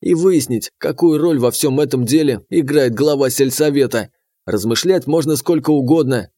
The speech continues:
но лучше от этого не станет, поэтому первым делом я озадачился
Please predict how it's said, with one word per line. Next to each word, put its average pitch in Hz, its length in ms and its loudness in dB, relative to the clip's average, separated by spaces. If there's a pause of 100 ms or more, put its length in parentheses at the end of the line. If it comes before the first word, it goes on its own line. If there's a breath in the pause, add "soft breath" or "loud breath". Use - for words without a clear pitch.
но 151 240 -2
лучше 151 360 2
от 107 160 0
этого 127 240 0
не 131 160 0
станет, 139 500 -2 (220)
поэтому 147 400 0
первым 135 400 0
делом 143 320 0
я 143 220 2
озадачился 131 840 0